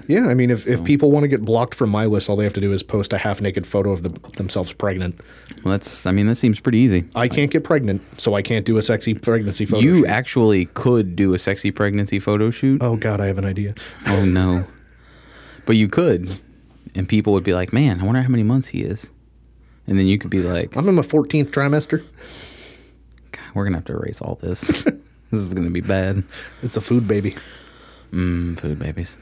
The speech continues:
Speaker 1: You know, I, we actually should do a photo shoot like I'm pregnant, and I'll, I'll drape a she-, a satin sheet over my tits. That way it's not a nude photo.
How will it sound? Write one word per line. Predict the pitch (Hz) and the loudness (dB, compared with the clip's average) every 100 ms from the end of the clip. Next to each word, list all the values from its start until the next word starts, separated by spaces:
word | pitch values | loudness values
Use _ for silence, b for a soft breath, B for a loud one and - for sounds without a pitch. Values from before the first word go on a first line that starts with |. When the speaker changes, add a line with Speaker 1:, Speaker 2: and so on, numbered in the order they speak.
| - - - B B B B - | -20 -20 -20 B B B B -2
Speaker 1:
You | 127 | 2
know, | 123 | 2
I, | |
we | 110 120 120 | 2 2 2
actually | - 107 | 2 0
should | - 107 | 2 0
do | 101 92 | 0 0
a | |
photo | - 98 95 | 0 -2 0
shoot | - 95 - | -2 -4 -4
like | 101 104 98 | -4 -2 -2
I'm | 101 98 | -4 -4
pregnant, | 110 101 98 95 - | -2 -2 -2 -4 -4
and | 110 | -2
I'll, | 101 98 - _ - - | -2 -2 -6 _ -20 -8
I'll | - | -4
drape | 107 87 98 113 107 - - _ _ _ _ _ - | -4 -4 0 0 0 -4 -6 _ _ _ _ _ -6
a | 113 | -4
she-, | - - 123 | -2 0 0
a | 117 | 0
satin | - 123 127 120 | 0 0 -2 -2
sheet | - 117 113 | 0 0 0
over | 131 113 110 | 0 0 0
my | 107 | 0
tits. | - 123 - - B B B B - | 0 -2 -2 -6 B B B B -6
That | 110 107 | 0 2
way | 113 | 2
it's | 101 | 2
not | 120 110 | 0 0
a | |
nude | 113 117 - | 0 0 2
photo. | 123 117 117 | 2 2 0